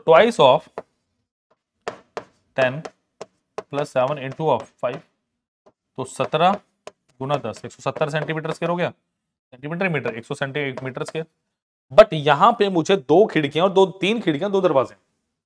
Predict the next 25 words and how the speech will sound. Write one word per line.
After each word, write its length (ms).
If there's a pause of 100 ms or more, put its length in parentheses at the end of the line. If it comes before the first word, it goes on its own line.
(580)
अगर 200
मैं 160
डोर्स 300
की 80
बात 240
करूं, 200 (2500)
डोर्स 340
की 80
डायमेंशन 380
क्या 120
है? 100 (380)
वन 400
into 340
थ्री। 120 (1120)
एक 180
डोर 180
की 200
है, 80
दूसरे 300
डोर 180
की 100
भी 100
वन 220
into 180
थ्री। 120